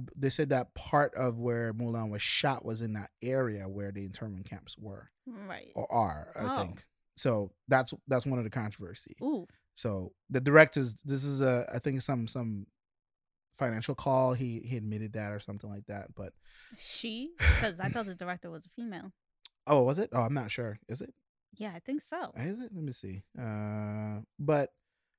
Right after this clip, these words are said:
Speaker 1: so with the lead actor, um, apparently she has said a few things.
Speaker 2: Right. I heard, I, I don't know where. What was it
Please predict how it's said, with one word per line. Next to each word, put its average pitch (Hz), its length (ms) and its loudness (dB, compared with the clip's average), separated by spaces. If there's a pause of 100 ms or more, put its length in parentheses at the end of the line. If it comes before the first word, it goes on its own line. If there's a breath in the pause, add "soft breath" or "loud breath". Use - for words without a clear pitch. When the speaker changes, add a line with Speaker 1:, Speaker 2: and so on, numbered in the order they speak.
(640)
Speaker 1:
so 147 320 8
with 135 240 4
the 139 80 0
lead 175 380 2
actor, 135 760 2 (220)
um, 110 680 -2 (640)
apparently 139 580 2
she 123 280 -2
has 113 480 0 (680)
said 160 220 4
a 131 60 4
few 208 280 0
things. 117 680 -4 (120)
Speaker 2:
Right. 226 460 -2
I 208 120 -2
heard, 285 800 0 (340)
I, 247 280 -4
I 233 80 -6
don't 262 220 0
know 233 120 -2
where. 196 380 -4
What 277 200 -4
was 302 180 -8
it 240 140 -6